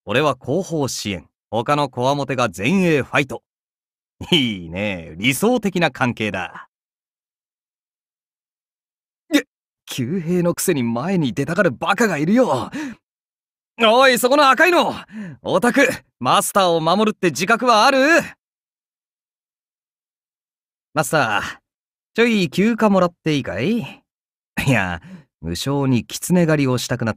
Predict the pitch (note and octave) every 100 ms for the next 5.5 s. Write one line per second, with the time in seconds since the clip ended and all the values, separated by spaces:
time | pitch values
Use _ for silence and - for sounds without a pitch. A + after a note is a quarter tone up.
0 | _ E2+ - B2+ G#3 G3 C3 F#2 F2+ -
1 | _ _ _ _ _ _ _ - G#2+ A#2
2 | E3+ D#3+ A#2+ - D#3+ G#3+ - F3 E3 D3
3 | C#3 F#2 E2+ E2 - C3 D3 E3+ G#3 C#4+
4 | E4 F3+ C3+ D3+ D3+ - D3 C3+ A#2+ A2
5 | F#2 E2 - - -